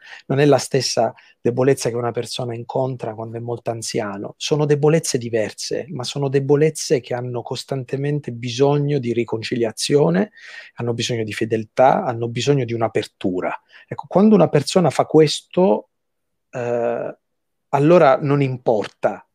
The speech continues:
eh, non importa nemmeno, eh, se, se tutto ti è contro e tutto sembra contraddittorio, perché è proprio lì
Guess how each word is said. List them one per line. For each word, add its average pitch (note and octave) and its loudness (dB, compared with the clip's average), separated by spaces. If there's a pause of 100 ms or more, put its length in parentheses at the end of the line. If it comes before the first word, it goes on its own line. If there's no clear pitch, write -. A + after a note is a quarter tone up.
(120)
eh, - -12
non B2+ -6
importa C#3 0
nemmeno, C#3+ 0 (480)
eh, A#2 -8
se, - -6
se - -6
tutto D#3+ 0
ti D#3 0
è - -2
contro E3+ 2
e B2 -2
tutto D3 -8
sembra C3 -4
contraddittorio, A2 -10
perché D#3 0
è E3 0
proprio D#3 4
lì D3+ 4